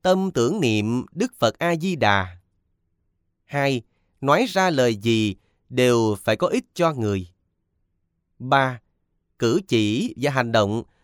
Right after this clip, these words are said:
luôn ở trong định và tuệ. Bốn, trì giới nghiêm cẩn vượt xa người thường.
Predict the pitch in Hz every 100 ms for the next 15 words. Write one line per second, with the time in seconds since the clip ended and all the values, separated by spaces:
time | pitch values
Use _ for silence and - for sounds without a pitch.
0 | _ 151 165 156 151 - 180 147 107 101
1 | 120 123 117 110 - 104 101 110 - _
2 | _ _ _ _ _ _ _ _ - 117
3 | 139 208 247 _ _ _ 139 131 123 110
4 | 131 196 226 196 190 - 104 110 208 247
5 | 117 117 104 - 170 170 135 113 95 107
6 | 104 92